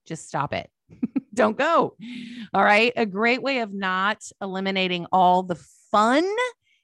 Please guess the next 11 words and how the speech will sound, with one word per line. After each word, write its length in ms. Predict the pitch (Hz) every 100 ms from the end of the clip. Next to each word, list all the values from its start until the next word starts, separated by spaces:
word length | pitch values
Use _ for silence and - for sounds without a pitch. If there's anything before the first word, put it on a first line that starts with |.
| _
is 180 | 226 214
to 100 | 247
build 280 | 214 226 220
in 100 | 220
time 300 | 220 202 196
for 180 | - 202
whatever 420 | 180 165 165 165
distracts 600 | 160 - - 120 - -
you. 140 | - - -
Okay. 480 | 185 226 202 208 226 _
So 480 | - - 294 151